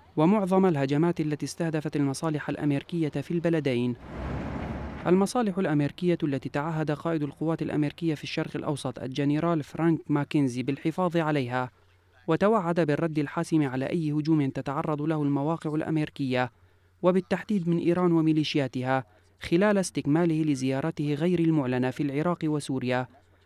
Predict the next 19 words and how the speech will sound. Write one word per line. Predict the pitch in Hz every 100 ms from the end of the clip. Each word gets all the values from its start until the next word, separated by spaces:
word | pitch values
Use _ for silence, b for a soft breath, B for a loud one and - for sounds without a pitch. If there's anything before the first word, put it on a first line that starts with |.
| b b -
والتي | 196 196 180
وصل | 196 214 190 180
خلالها | - 143 170 160 156
إلى | 139 135
قاعدة | - 143 165 156
التنف | 147 - 151 127 127
على | 143
الحدود | 139 - 147 170
السورية | 147 - 135 151 170 170
العراقية. | 170 156 147 127 127 120 120 120 - - - - - - - - - - - - - - - -
وبالمثل | 185 214 226 240 - 202
جرى | 160 185
التكتم | 185 - 156 165 - 160
على | 147 123 123
جولة | 151 160 143
رئيس | 139 - 160 -
هيئة | 147 165 - 151
الأركان | - 143 - 165
الأمريكية | 151 - 143 135 - 147